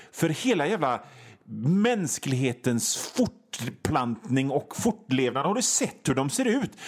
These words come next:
De är som, de är som små monster, små aliensmonster. Titta på en fjäril, titta noga på en fjäril. Stora, vackra, stora, vackra, eh, vingar. Och så i så är det någon slags, eh, skräckmonster från en,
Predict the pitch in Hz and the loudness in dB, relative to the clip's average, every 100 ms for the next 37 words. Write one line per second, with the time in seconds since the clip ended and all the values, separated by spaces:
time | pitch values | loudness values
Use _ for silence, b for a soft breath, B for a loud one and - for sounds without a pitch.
0 | B B 165 226 254 - 185 165 - B | B B 0 2 2 2 0 0 -6 B
1 | B - 202 277 - 180 160 135 120 120 | B -2 2 0 0 0 0 -4 -8 -14
2 | 110 - - 127 - - - 190 247 254 | -16 -18 -14 -14 -12 -4 2 4 4 4
3 | 277 180 135 - - 240 220 214 254 277 | 4 4 2 0 0 0 2 0 2 2
4 | 208 151 147 143 156 151 127 - 185 196 | 2 2 0 0 0 0 0 0 -2 0
5 | 214 302 277 262 320 302 320 202 131 135 | -2 0 0 0 0 2 2 2 -2 -4
6 | 302 269 320 349 196 175 190 202 147 B | -2 -2 0 -2 0 0 0 -2 -4 B
7 | B - - 196 156 139 156 - - 110 | B -10 -2 0 0 0 -2 -8 -6 -2
8 | 123 127 B B - 127 123 160 - - | -2 -6 B B -4 -2 0 -4 -8 -4
9 | 120 110 110 110 107 101 - B B 113 | -2 0 0 0 -2 -4 -6 B B -2
10 | 180 151 120 143 180 170 151 180 180 214 | 0 0 0 0 -2 -2 -2 -4 -2 -4
11 | 262 277 185 220 226 175 165 156 160 - | -2 0 2 2 2 2 0 0 0 -2
12 | - B B B - - 254 - 240 226 | -10 B B B 0 2 4 4 4 2
13 | 302 - 294 285 - 220 220 214 - 220 | 2 -2 0 -2 -2 0 2 0 0 0
14 | 233 165 180 262 233 185 | 0 2 0 2 0 -2